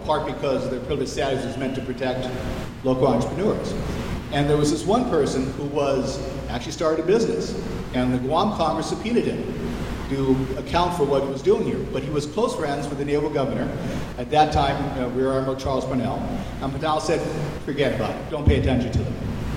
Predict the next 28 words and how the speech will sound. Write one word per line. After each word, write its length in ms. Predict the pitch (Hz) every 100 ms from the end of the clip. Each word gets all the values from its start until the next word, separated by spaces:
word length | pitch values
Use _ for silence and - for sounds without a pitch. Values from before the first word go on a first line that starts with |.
| - - - - - - -
And 180 | 139 139
then 400 | 165 196 196 190
to 120 | -
them, 320 | 156 170 208 202 180 - 170
the 140 | 143 151
members 320 | 151 156 143
of 60 | 127
the 60 |
Guam 360 | 131 135 127 120
Congress, 320 | 180 202 131
the 160 | - 131
Law 320 | 131 131 131
Assembly, 440 | 120 - 185 123 120 - - - -
it 180 | 147 147
showed 680 | - 196 190 185 180 - - - -
how 140 | 147
powerless 560 | - 170 170 170 156 -
and 420 | 143 135 131 131 131
what 140 | 135
a 60 | 131
sort 220 | 175 151
of 80 | 131
a, 160 | - - - - -
a 200 | 120 -
fake 280 | 185 180 170
body 280 | 147 139 131
they 140 | 127
were, 220 | 120 120